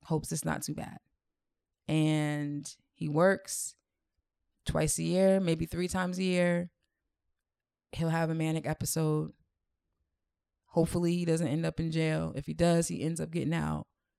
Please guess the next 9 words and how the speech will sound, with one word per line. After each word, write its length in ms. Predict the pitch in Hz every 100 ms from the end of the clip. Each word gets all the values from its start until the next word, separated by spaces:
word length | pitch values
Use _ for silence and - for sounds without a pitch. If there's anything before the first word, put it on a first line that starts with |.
| _ _ -
and 60 |
he 40 | 160
just 180 | 175 170
deals 280 | 190 190
with 120 | 151 -
it. 120 | - _
He'd 220 | - 175 170
rather 680 | 175 185 180 156 160 170 - _ _ _ -
deal 640 | 143 180 180 151 160 165